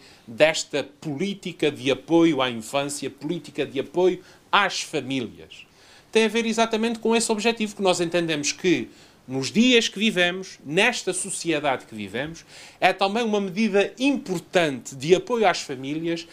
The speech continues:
dar as condições para que, podendo cumprir o seu trajeto profissional, possam conciliar esse trajeto profissional também com a vida familiar.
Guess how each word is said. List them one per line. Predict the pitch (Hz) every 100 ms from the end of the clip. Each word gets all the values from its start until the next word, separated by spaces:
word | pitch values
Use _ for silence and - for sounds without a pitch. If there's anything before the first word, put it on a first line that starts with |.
| - -
dar | 131 190 202 180
as | 165
condições | - 160 127 117 - 185 208 214
para | - 180
que, | 185 196 185 139 110 - _ _
podendo | - 147 196 220 180 -
cumprir | - 185 165 202 202 165 - - - - -
o | 165
seu | 147 - 202 190 170 143 -
trajeto | 180 170 190 185 160 - 123 -
profissional, | - - - 127 131 175 202 214 - - _ -
possam | 220 226 226 214
conciliar | 202 240 226 - 233 208 127 117
esse | 131 -
trajeto | 156 131 120 -
profissional | 147 - 120 117 147 151
também | 139 117 147
com | 147 147
a | 127
vida | 156 135
familiar. | - 110 95 82